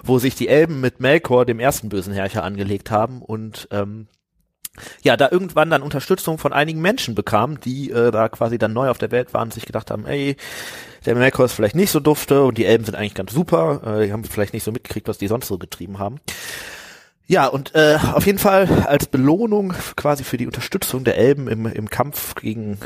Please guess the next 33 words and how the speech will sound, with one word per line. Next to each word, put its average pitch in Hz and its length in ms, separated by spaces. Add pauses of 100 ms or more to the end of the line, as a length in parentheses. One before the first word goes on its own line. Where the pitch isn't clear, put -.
(160)
gegen 104 180
diesen 101 200
ersten - 280
bösen 107 220
Herrscher 113 340
haben 113 140
die 110 180
von 104 240
den 98 280 (520)
Valar, 165 640 (200)
ich - 160
nenne 127 140
sie 123 80
jetzt 117 160
mal 110 100
Götter 139 300
und 117 140
verweise 113 320
an 107 60
dieser 107 160
Stelle 117 260
auf 101 140
unsere, 101 480
äh, 95 100
Schöpfungsgeschichten-Folge, 101 1040
um 98 160
das, - 260
äh, 101 160
weiter 101 300
zu - 180
klären, 95 280
diesen 98 180
Begriff, - 340